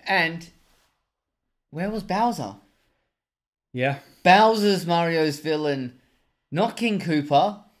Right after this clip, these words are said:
Speaker 1: Like, you have Koopa Troopers, but Bowser. And
Speaker 2: Maybe
Speaker 1: it's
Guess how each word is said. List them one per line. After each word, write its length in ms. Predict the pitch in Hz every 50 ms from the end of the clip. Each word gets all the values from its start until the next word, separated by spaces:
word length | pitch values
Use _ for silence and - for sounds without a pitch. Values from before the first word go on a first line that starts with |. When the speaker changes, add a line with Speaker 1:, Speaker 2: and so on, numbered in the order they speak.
| _ _ _ _ _ _ _ _ _ _ _ _ _ -
Speaker 1:
Like, 400 | 143 151 160 139 - - - - _ _ _ _ _ _ _ _ _ _ _ _ _ _ _ -
you 120 | 151 165
have 240 | 160 185 202 202 202
Koopa 380 | - - 180 180 190 190 - -
Troopers, 400 | - - 147 139 139 147 143 139
but 480 | - 151 143 - - - _ _ _ -
Bowser. 500 | - 170 208 208 190 175 147 110 - - _ _ _ _ _ _ _ _ _ _ _ _ _ _ -
And 200 | 151 160 185 208
Speaker 2:
Maybe 100 | 156 -
Speaker 1:
it's 60 | 180